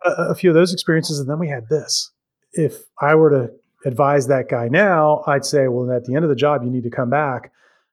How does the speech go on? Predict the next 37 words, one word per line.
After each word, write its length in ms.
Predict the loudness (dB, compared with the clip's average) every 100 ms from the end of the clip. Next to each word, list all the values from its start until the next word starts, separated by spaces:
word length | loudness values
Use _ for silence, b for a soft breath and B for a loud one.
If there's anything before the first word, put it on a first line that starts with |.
| _ _
you 100 | 0
know, 220 | 2 0
to 140 | -2 -6
your 160 | -8
customer 460 | -4 -2 -2 -2 -6
and 100 | -4
say, 140 | -4
'Hey, 220 | 0 0 -2
w-, 280 | -2 -4 -4 -16 -20 _
would 220 | -6 -4
you 80 | 0
mind, 420 | 0 0 -2 -4 _ _
here's 220 | -4 -4
some 120 | -2
extra 240 | -2 -4 -4
copies 340 | 0 0 0
of 80 | 0
this. 300 | 2 0 0 -8 b b -6
Could 100 | -2
we 120 | -2
sit 240 | -2 -2
down 300 | 0 0 0
and, 200 | -2 -4 -4
and, 460 | -2 -2 -4 -6 -8
you 120 | -4
know, 340 | -2 -2 -4 -8 _ _ _ _ _ _ -20 -10
can 200 | -6 -6
you, 200 | -6 -8 -8
can 120 | -8
you 80 | -6
think 180 | -4 -6
of 60 | -6
some 120 | -8
people 280 | -8 -4 -2
who 120 | -2
are 180 | -2 -4 B B B
considering 640 | -6 0 0 2 0 -2